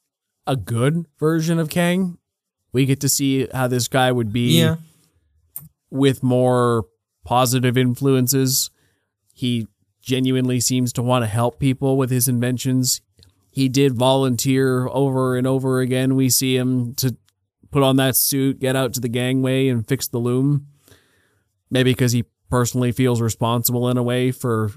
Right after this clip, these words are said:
Speaker 1: making the technology for that loom. But he does want to take responsibility for his actions. And you don't see, and he is a variant,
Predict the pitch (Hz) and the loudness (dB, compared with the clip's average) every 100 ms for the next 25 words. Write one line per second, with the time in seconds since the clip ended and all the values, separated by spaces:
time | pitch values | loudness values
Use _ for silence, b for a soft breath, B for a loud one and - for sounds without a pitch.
0 | - 117 113 117 117 - 92 98 120 127 | -12 -8 -4 -4 -4 -4 -6 -6 -4 -2
1 | 127 123 135 127 123 123 131 131 139 117 | -2 -4 -2 -2 -2 -2 -2 0 0 -2
2 | - _ _ _ _ _ b b - 139 | -8 _ _ _ _ _ b b -2 0
3 | 170 165 139 143 139 123 127 117 113 127 | 2 2 2 0 0 -2 -4 -4 -4 -2
4 | 123 117 117 127 120 113 117 107 107 117 | -2 -2 0 0 -2 -4 -4 -2 -2 -4
5 | 120 - 104 104 - - _ _ _ _ | -6 -6 -6 -4 -6 -10 _ _ _ _
6 | _ 131 147 175 156 - 156 156 143 - | _ -4 -2 0 0 0 0 -2 -4 -4
7 | 151 151 185 160 131 98 139 147 127 110 | -2 2 2 4 2 2 2 2 0 -2
8 | 110 | -6